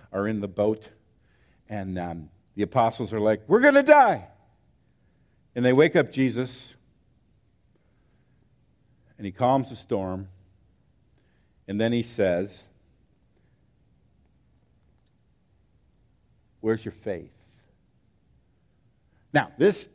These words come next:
time the word faith is being used a little bit differently than trusting Him for salvation or for forgiveness. Here, faith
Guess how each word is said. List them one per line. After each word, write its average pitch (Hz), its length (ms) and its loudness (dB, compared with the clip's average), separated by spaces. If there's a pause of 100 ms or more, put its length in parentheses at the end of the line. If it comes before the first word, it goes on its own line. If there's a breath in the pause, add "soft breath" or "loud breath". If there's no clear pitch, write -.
(160)
time 147 240 0
the 151 80 4
word 117 200 0
faith 117 460 -2
is 110 160 -6
being 123 260 0
used 117 200 -2
a 110 60 0
little 120 180 2
bit 151 240 -2
differently 110 480 -2
than 104 420 -4 (400 soft breath)
trusting 139 460 0
Him 120 160 -2
for 120 180 -2
salvation 98 640 0
or 107 140 0
for 107 160 -4
forgiveness. 95 800 -6 (1400)
Here, 262 400 0
faith - 880 -4